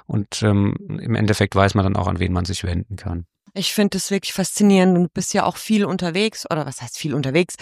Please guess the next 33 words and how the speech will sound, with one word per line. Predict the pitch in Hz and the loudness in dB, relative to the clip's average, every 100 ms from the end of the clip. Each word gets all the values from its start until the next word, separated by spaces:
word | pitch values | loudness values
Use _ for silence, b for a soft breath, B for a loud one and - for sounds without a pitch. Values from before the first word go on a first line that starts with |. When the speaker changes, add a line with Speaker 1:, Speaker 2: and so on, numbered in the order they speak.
| B B B B | B B B B
Speaker 2:
Du | 175 | 0
bist | 196 - - | 2 2 2
auch | 160 156 | 2 2
auf, | - 160 - - | 2 2 2 -8
auf | - - | -12 -4
Konferenzen | 175 160 156 233 220 - | -4 0 2 4 2 0
und | 196 165 | 0 -2
Fachtagungen | - 202 - 190 185 185 180 | -4 -6 -2 0 2 2 4
und | 175 165 160 - | 2 2 -2 -4
unterhältst | 160 165 185 - | -2 2 2 2
dich | 202 | 0
dann | 185 | 2
mit | 185 | 2
den | 180 | 2
Leuten. | 180 180 185 | 2 0 -2
Und | 180 | -4
ich | 208 | -4
frag | - 240 - | 0 -2 0
mich | 226 | -4
schon, | - 220 214 | -2 -2 0
aufgrund | - 190 - 202 185 | 0 0 0 -2 0
der | |
Forschung, | 175 180 185 - 185 | 0 2 2 2 0
die | 175 | 2
ja | 175 | 2
doch | 175 170 | 2 0
spezifischer | - 180 - 214 - 190 180 | -2 -4 -2 -2 -2 -2 -2
ist, | - 185 | -2 -4
früher | - 220 214 | -4 2 4
war | 208 | 4
es | 202 | 2
ja | 214 | -2
so, | 196 196 | -2 0